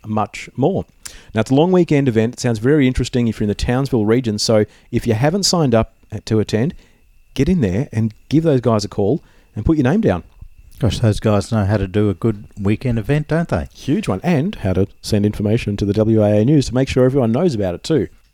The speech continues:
Speaker 2: February the eighteenth, it's the Wandark Hamfest at the Italian Sports Club in Werribee.
Speaker 1: And, and also February twenty-fifth, the V K two Wyong Field Day, the big one. And this one is a big one, the anniversary for them. And here's a bit about that from Ed.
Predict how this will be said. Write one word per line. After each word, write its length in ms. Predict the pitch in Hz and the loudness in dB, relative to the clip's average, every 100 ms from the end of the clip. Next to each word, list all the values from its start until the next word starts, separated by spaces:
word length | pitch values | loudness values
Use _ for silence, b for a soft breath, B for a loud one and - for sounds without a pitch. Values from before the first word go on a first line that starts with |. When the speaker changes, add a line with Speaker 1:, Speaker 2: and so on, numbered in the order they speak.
| _ | _
Speaker 2:
February 440 | - - 208 165 151 | -20 0 2 2 0
the 120 | 139 | 2
eighteenth, 560 | 131 127 110 85 - - | 2 4 0 0 -10 -20
it's 340 | - 101 85 - | -6 -4 -4 -8
the 280 | 101 92 92 | -4 -2 -2
Wandark 640 | 90 87 107 123 95 85 - | -2 0 2 2 0 0 -2
Hamfest 560 | 104 95 - 127 - | -4 -4 -2 -4 -4
at 80 | 80 | -8
the 80 | 82 | -6
Italian 640 | 73 - 117 143 120 80 | -8 -4 -2 0 -2 -4
Sports 340 | - - 101 - | -8 -4 -4 -4
Club 260 | - 90 | -4 -2
in 160 | 85 82 | -4 -2
Werribee. 380 | 95 147 190 240 B B - - | 0 0 -2 -8 B B -20 0
Speaker 1:
And, 80 | 123 | 2
and 280 | 131 139 | 4 2
also 320 | 135 131 135 117 | 2 2 2 4
February 260 | 127 123 | 4 2
twenty-fifth, 440 | 117 127 113 160 - | 2 0 2 0 2
the 40 | |
V 140 | 113 | 0
K 160 | 107 113 | 2 0
two 200 | - 120 | 2 2
Wyong 460 | 107 117 139 110 104 | 2 2 2 0 -4
Field 360 | - 139 190 | 2 2 4
Day, 300 | 139 107 185 - b b b b | 2 2 0 -4 b b b b
the 120 | 131 | -2
big 240 | 104 160 208 | 4 4 4
one. 340 | 147 92 80 - _ _ | 0 0 -8 -16 _ _
And 120 | 113 | 0
this 160 | 147 - | 0 2
one 140 | 151 | 0
is 180 | 156 269 | 2 2
a 60 | 277 | 4
big 220 | 170 143 | 4 4
one, 180 | 127 110 | 2 0
the 120 | 110 | 0
anniversary 440 | 113 110 110 - | 2 2 2 -2
for 240 | 104 117 113 | -2 0 2
them. 160 | 240 - b b | 0 -4 b b
And 100 | - | -4
here's 200 | 107 107 | 0 0
a 40 | 98 | 0
bit 140 | 110 | 0
about 280 | 110 117 113 | 2 0 0
that 160 | 127 165 | -4 -2
from 140 | 131 | -2
Ed. 180 | 170 170 | 0 0